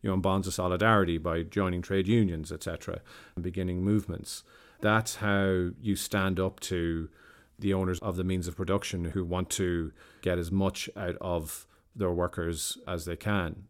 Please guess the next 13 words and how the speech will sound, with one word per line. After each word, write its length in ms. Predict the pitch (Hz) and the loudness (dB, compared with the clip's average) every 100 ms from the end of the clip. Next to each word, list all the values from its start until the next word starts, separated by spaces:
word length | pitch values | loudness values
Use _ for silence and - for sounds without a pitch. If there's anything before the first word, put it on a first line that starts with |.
| _ | _
Well, 180 | 90 87 | -6 -6
you 80 | 82 | -6
start 360 | - 101 101 | -2 0 2
by 100 | 95 | 0
coming 240 | 90 90 82 | -2 -4 -2
together. 440 | 85 98 85 78 - - - - | 2 2 2 -2 -10 -20 -12 -6
Okay, 240 | 107 101 - | -2 -2 -2
how 260 | - 107 | 0 2
do 80 | 107 | 4
you 340 | 107 104 104 101 | 6 8 6 6
begin 480 | 104 98 107 107 95 | 2 2 4 4 2
to 460 | 101 92 90 98 - - | 2 2 0 -4 -12 -6
reduce 800 | 98 98 92 123 127 - - | 0 0 6 8 8 4 -2